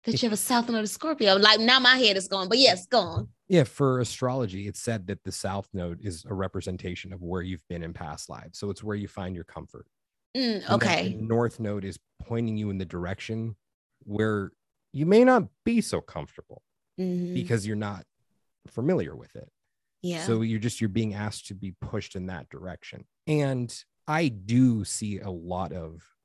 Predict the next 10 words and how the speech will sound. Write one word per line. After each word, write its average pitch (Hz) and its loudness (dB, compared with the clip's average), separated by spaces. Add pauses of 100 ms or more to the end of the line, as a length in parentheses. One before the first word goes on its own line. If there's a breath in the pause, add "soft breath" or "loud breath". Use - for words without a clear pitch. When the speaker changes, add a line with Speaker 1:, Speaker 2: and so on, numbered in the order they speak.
(160)
Speaker 2:
similarities 90 -6
with 110 -6
what 117 0
comes 107 -6
up 117 -4
in 143 0
a 123 -2
past 131 -2
life 135 -2
regression 143 -2